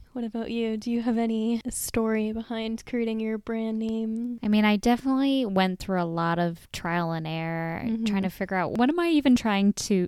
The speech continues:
Speaker 2: say with my brand name. Tried logos too, but it was a little difficult with what I wanted to be doing. So I thought verbiage was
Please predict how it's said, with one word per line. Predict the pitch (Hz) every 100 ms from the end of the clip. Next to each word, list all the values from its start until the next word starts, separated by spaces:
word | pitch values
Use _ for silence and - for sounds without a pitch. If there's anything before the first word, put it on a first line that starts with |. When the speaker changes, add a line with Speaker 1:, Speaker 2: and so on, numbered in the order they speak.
| -
Speaker 2:
say | - - 165 82
with | 185 190
my | 190 180
brand | 180 180 101
name. | - 104 85 208 -
Tried | - 262 233
logos | 233 226 233 233 233 220 -
too, | - 202 202 208
but | 202 190
it |
was | 180 196
a |
little | 196 202 190
difficult | 185 180 196 - 180 -
with | 180 -
what | 175
I | 175
wanted | 170 170 175 175
to | 190
be | 175 175
doing. | - 220 214 208 214 214 - -
So | - 185
I | 185
thought | 185 185 156 - -
verbiage | 180 185 180 185 180 - -
was | 180